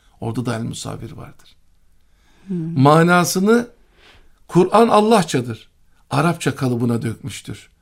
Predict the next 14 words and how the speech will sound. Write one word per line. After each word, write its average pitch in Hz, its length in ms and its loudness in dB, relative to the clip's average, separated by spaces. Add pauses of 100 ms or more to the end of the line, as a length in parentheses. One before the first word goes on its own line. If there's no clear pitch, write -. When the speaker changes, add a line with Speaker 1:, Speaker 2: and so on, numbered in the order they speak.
(220)
Speaker 1:
Orada 123 280 -2
da 143 100 2
musavvir 120 500 -4
vardır. 127 500 -16 (1040)
Rahmeten 143 580 -2
lil 110 200 -8
alemine 139 800 -4 (480)
Muhammed 175 440 2
kalıbına - 480 -6
dökmüştür. - 640 -18 (880)
O 147 120 -2
da 139 140 -4
bir - 100 -10
musavvirdir. - 760 -18